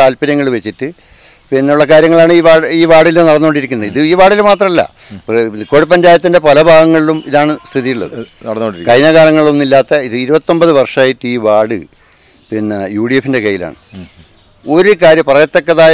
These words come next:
Speaker 1: ഒരു പദ്ധതികളും ഇവിടെ നടപ്പിലാക്കിയിട്ടില്ല. ഇപ്പോൾ ഈ നമ്മൾ ഈ സംസാരിക്കുന്നതിൻ്റെ ഈ ഭാഗത്തുള്ള ഉരുക്കര പാടശേഖരം ഏക്കർ കണക്കിന് വയലുകളുണ്ട്. ഇവിടെയുള്ള ആളുകളെ സംഘടി-, ഒരുപാട് കൃഷിക്കാരുണ്ട്, കുറച്ച് കുറച്ച് ചെയ്യുന്നു. ഇവരൊക്കെ സംയോജിപ്പിച്ചുകൊണ്ട്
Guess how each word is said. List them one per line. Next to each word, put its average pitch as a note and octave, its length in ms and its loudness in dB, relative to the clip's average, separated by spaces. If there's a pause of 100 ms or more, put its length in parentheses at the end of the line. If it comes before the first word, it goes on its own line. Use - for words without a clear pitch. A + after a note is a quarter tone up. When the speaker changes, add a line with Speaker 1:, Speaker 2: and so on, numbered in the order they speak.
(120)
Speaker 1:
ഒരു E3+ 120 2 (100)
പദ്ധതികളും C#3+ 580 0 (160)
ഇവിടെ C3 200 -2
നടപ്പിലാക്കിയിട്ടില്ല. G#2 640 -6 (640)
ഇപ്പോൾ C#3 140 0 (160)
ഈ - 20 4 (680)
നമ്മൾ D3 160 0 (100)
ഈ - 20 2 (200)
സംസാരിക്കുന്നതിൻ്റെ D3+ 720 0 (300)
ഈ C3+ 120 -4
ഭാഗത്തുള്ള C3 520 0
ഉരുക്കര C3+ 320 -2 (120)
പാടശേഖരം A2 560 -4 (760)
ഏക്കർ D#3+ 300 2
കണക്കിന് D3 320 0
വയലുകളുണ്ട്. G#2+ 440 -2 (440)
ഇവിടെയുള്ള D#3 300 2 (120)
ആളുകളെ C#3+ 320 2 (180)
സംഘടി-, B2+ 320 -4
ഒരുപാട് D3 340 2
കൃഷിക്കാരുണ്ട്, B2+ 560 -2 (420)
കുറച്ച് A#2+ 280 -8
കുറച്ച് C3+ 260 -6
ചെയ്യുന്നു. F#2 220 -6 (440)
ഇവരൊക്കെ D#3 380 0
സംയോജിപ്പിച്ചുകൊണ്ട് D3 880 0